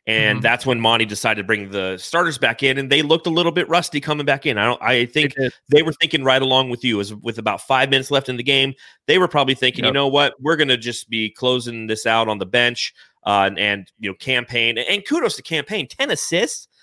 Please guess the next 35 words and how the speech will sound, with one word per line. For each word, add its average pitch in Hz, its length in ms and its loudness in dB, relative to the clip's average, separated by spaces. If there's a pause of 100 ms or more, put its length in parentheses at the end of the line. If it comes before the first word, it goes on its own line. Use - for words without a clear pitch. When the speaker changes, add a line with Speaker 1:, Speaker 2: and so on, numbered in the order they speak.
(240)
Speaker 1:
ten 359 200 -2
assists - 480 0 (240)
from 156 260 0
your 151 400 2 (240)
backup. 170 540 0
I 127 80 -2
mean, 139 140 0
how, 208 300 2
how 208 260 0
amazing 147 600 -2
is 110 140 -8
that? 110 320 0 (180)
Is 123 160 -6
having 135 240 0
Cam 208 320 -2
Payne 156 320 -2
come 156 240 -4
out 107 260 -2 (300)
and 120 320 -2 (260)
as, 127 180 2
as 135 220 -2
we've 139 220 -6
doubted 170 380 2
who 156 240 -2
this 151 200 -6
playmaker 143 540 0
is 120 120 -2
gonna 127 200 -2
be 123 200 0
for 123 140 -6
the 110 100 -4
Phoenix 117 360 -6
Suns 120 320 -2
this 95 280 -4
year, 87 300 -4